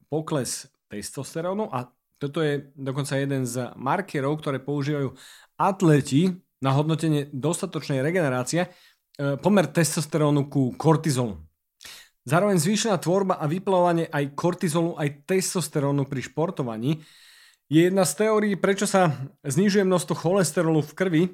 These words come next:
Využíva sa totiž na tvorbu hormónov, ale samozrejme aj ako palivo, e, pre svaly. A vzťah znižovania L D L aj zvyšovania H D L cholesterolu pri dlhodobom a pravidelnom športovaní máme pomerne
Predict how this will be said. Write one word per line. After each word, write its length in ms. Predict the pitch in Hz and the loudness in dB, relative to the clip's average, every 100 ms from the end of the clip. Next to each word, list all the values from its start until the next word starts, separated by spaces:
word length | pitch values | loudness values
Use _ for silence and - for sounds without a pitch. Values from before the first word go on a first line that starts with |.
| _ _ _ _ _ _ _ _ _ _ - | _ _ _ _ _ _ _ _ _ _ -16
Využíva 480 | 113 139 165 143 147 | -2 2 4 4 0
sa 100 | 127 | -2
totiž 320 | 131 139 131 | -4 -4 -2
na 80 | 131 | -2
tvorbu 320 | 135 127 117 | -2 -6 -4
hormónov, 640 | 139 190 185 180 165 156 - 127 | -2 0 2 2 2 0 -6 -6
ale 140 | 127 | -6
samozrejme 560 | 123 135 135 135 135 135 | -4 -4 -2 -2 -2 -4
aj 220 | 123 120 - 120 | -6 -8 -8 -12
ako 320 | 123 110 - - | -10 -10 -10 -8
palivo, 480 | 123 123 117 104 98 _ | -4 -4 -4 -8 -12 _
e, 80 | 120 117 - | -16 -14 -6
pre 160 | 143 | -4
svaly. 320 | 143 135 90 _ - - - - - | -2 -4 -6 _ -20 -20 -20 -20 -18
A 160 | 98 - | -16 -6
vzťah 240 | - 160 | 0 2
znižovania 560 | 135 175 170 165 156 156 | 4 2 2 2 0 0
L 240 | 170 175 | 0 0
D 80 | 165 | 0
L 240 | 165 160 | 0 -2
aj 320 | 143 131 135 | -2 -4 -4
zvyšovania 720 | 139 156 160 143 143 139 123 - - | -4 -2 -2 -2 0 -2 -4 -8 -12
H 120 | 123 160 190 | -2 -2 2
D 80 | |
L 80 | 180 | 0
cholesterolu 640 | 165 180 165 175 165 165 156 - - _ - | 2 0 0 -2 0 0 -2 -14 -20 _ -4
pri 320 | 135 123 107 | -2 -2 0
dlhodobom 720 | 151 170 156 143 147 143 143 | 2 2 2 0 -2 -2 -6
a 320 | 117 110 107 | -10 -8 -10
pravidelnom 640 | - 131 139 135 123 110 - | -2 0 2 0 -2 -6 -6
športovaní 560 | 175 180 180 160 147 | -4 -2 0 2 2
máme 240 | 123 123 107 | 2 0 -2
pomerne 560 | 120 123 117 107 101 | -6 -6 -6 -8 -12